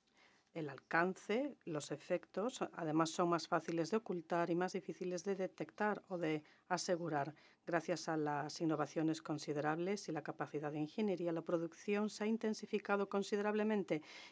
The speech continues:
y ha alcanzado una escala industrial. Es igualmente importante tener en cuenta las redes existentes para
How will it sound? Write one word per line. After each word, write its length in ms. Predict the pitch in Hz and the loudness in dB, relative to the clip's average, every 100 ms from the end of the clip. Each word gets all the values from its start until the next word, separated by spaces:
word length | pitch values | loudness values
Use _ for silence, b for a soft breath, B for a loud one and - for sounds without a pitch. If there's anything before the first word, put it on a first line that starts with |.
| B | B
y 140 | 196 | 4
ha 40 | 196 | 4
alcanzado 800 | 208 - 185 170 - 170 170 170 | 4 2 2 2 2 4 6 6
una 160 | 165 165 | 6 2
escala 440 | 165 156 147 151 - | 0 -2 -2 -2 -2
industrial. 640 | 180 165 160 165 147 139 139 B B B | 0 0 -2 0 0 0 -8 B B B
Es 180 | 226 233 | 0 2
igualmente 380 | 202 165 156 156 | 4 4 4 2
importante 880 | 147 151 - 170 180 - 196 196 | 0 -2 0 2 2 2 2 2
tener 360 | 202 165 151 151 | 2 2 2 2
en 140 | 147 | -2
cuenta 580 | 143 165 160 160 175 175 - | 0 2 4 4 4 4 0
las 360 | 156 143 - | -2 -2 -2
redes 400 | - 165 156 160 | -4 -2 0 -2
existentes 600 | 151 - 160 - 165 170 - | -4 -6 -10 -2 -2 0 -2
para 320 | 165 151 | -2 -2